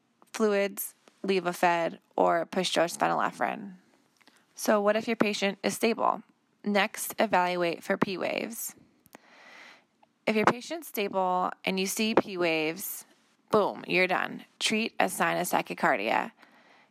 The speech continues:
This usually involves treating whatever underlying condition precipitated the tachycardia. This could be anything from hypovolemia, toxometabolic,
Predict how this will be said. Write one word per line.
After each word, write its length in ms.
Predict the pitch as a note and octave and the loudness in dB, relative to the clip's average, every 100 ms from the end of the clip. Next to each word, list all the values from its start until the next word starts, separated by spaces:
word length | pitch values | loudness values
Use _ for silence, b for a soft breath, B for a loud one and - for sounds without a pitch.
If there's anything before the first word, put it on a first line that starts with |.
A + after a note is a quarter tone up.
| b | b
This 240 | - G#3+ - | 2 2 2
usually 260 | A3 A3 | 0 2
involves 500 | G#3+ G#3 F3+ E3+ F3+ | 2 2 2 2 0
treating 380 | G3 G3+ F3+ F3+ | -2 0 0 0
whatever 320 | F3 F3 F3 | 2 2 2
underlying 600 | - E3+ F3 F3 E3 E3+ | 2 2 2 2 2 0
condition 560 | F3+ F3+ E3+ F3 E3+ F3 - | -4 -2 -2 0 -4 -4 -4
precipitated 760 | F#3 F#3 F#3 F3 E3+ D3+ D3+ | -2 2 0 0 -4 -4 -4
the 40 | - | -2
tachycardia. 840 | E3 - - F#2 - - - G#3 B B B B B B B | -4 -4 -2 -2 0 0 0 -2 B B B B B B B
This 180 | - G3+ | 0 0
could 200 | - G#3 | 2 0
be 260 | G3+ F#3+ F3 | 2 0 0
anything 340 | F3 F#3 F3+ F3+ | 0 0 -2 2
from 260 | F3 E3+ | 2 2
hypovolemia, 1040 | F#3+ F#3 F#3 F3+ F3+ F3 F3 F3 F3 G3+ G#3 _ _ - | 2 2 2 2 0 -2 0 2 2 0 -8 _ _ 0
toxometabolic, 1000 | F#3 F3 - F#3 F3 F3 E3+ E3 D#3+ | 2 2 -2 0 0 2 2 2 0